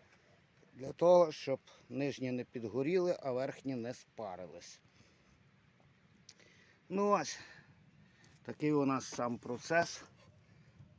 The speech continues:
Тут вже просто Ташкент. Уже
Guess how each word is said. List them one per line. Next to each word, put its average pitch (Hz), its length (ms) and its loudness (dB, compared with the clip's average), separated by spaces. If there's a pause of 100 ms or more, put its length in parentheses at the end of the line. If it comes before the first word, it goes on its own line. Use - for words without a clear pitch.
(140)
Тут 131 180 -6
вже 117 180 -6
просто 127 460 -8
Ташкент. 147 800 -4 (800)
Уже 123 400 -4